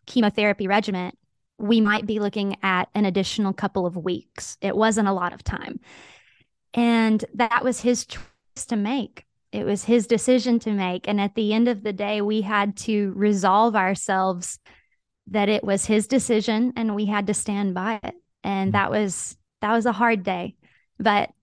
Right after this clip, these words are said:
Speaker 1: hey, I admire his bravery in being able to do that. I
Speaker 2: Yes.
Speaker 1: do.
Speaker 2: Yeah, I mean, your dad comes across in the book as a, a very brave man, and he was in a lot of pain at the end, but he just, he,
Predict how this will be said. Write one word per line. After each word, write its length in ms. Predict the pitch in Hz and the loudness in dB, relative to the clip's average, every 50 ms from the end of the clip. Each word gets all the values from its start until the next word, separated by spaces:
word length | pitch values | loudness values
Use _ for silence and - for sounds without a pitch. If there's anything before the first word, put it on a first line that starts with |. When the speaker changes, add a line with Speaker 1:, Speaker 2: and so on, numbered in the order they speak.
| _ | _
Speaker 1:
hey, 380 | - 165 185 220 214 202 190 185 - - | -10 -2 0 0 2 2 0 -2 -2 -2
I 220 | 180 214 262 269 | 0 2 2 2
admire 400 | 247 214 214 208 226 220 214 202 | 2 2 2 2 2 0 0 0
his 160 | 185 202 185 | 0 0 -2
bravery 640 | - 185 190 190 196 165 165 175 170 165 165 160 - _ - | -2 -2 0 0 0 -2 -2 -6 -6 -6 -6 -10 -12 _ -4
in 180 | - 220 226 226 | 0 4 4 6
being 260 | 208 226 240 220 202 202 | 6 4 4 4 2 0
able 220 | 196 185 180 - _ _ - 185 - _ | 0 0 -4 -8 _ _ -18 -18 -16 _
to 100 | - 208 | -8 -8
do 200 | 175 - 185 - - | -4 -2 -4 -4 -2
that. 220 | - - - - _ _ _ _ _ _ _ _ - | -4 -6 -6 -6 _ _ _ _ _ _ _ _ -6
I 60 | - 202 | 0 2
Speaker 2:
Yes. 240 | 202 190 - - | 2 4 4 4
Speaker 1:
do. 100 | 185 180 160 160 175 - _ _ _ - | 2 2 -4 -10 -16 -20 _ _ _ -4
Speaker 2:
Yeah, 200 | 190 156 156 175 | 2 2 2 4
I 20 | 160 | 6
mean, 120 | 143 156 151 | 6 6 6
your 80 | 147 | 6
dad 240 | 131 175 175 175 170 | 6 6 4 4 4
comes 240 | - 156 139 117 120 | 2 0 2 2 0
across 320 | - - 131 120 - - | -2 0 0 0 0 0
in 60 | 127 | -2
the 60 | 107 101 | -2 -2
book 200 | 123 107 - 123 | -2 -2 0 0
as 160 | 113 104 - | 2 2 2
a, 160 | - 147 - - | 0 -2 -8 -6
a 100 | - 123 | -4 -4
very 280 | 113 101 117 151 147 123 | -2 2 4 4 4 4
brave 380 | 104 131 131 123 123 120 113 | 4 4 4 4 4 4 4
man, 440 | 101 113 120 120 120 120 120 120 127 | 4 4 4 6 6 6 4 4 2
and 180 | 127 135 127 127 | 2 0 0 0
he 60 | 120 | 2
was 120 | 117 110 | 2 2
in 60 | 123 123 | 2 2
a 60 | 135 | 4
lot 100 | 135 123 | 2 2
of 100 | 120 - | 0 -2
pain 320 | - 156 143 135 135 127 127 | 0 0 2 4 4 4 2
at 80 | - - | 2 0
the 160 | 123 123 135 | 0 2 2
end, 180 | 131 123 117 | 2 2 2
but 160 | 107 117 107 - | 0 -2 -2 -2
he 80 | 131 | -4
just, 520 | 107 - - 135 123 - - - - - - | -4 -2 -2 0 0 2 2 2 0 -2 -8
he, 240 | 151 156 147 - | -12 -14 -16 -16